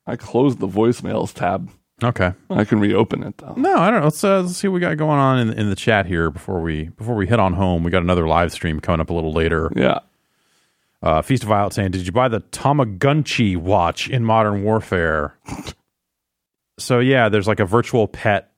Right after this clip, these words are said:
Speaker 2: watch, uh, that you can buy in Modern Warfare, and the pet will evolve as you get kills and do stuff.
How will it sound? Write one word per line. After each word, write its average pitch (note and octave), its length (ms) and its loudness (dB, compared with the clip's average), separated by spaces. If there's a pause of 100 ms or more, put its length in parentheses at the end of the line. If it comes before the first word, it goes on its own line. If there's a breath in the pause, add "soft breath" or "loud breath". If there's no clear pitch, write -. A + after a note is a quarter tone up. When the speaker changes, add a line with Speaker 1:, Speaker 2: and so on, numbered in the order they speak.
(120)
Speaker 2:
watch, F2+ 680 -2 (420)
uh, F2+ 200 0
that E2+ 100 -4
you F2 160 -2
can F2 180 -6
buy D#2+ 540 0 (160)
in E2+ 280 -2
Modern D#2 300 -2
Warfare, E2+ 580 -2
and D#2+ 420 -6 (120)
the - 80 -4
pet - 260 -4
will F2 300 0
evolve E2 480 2
as D#2+ 180 -2
you F#2 120 -4
get F2 240 -4
kills F#2+ 460 0
and F2+ 200 -4
do F#2+ 140 0
stuff. G#2+ 440 -4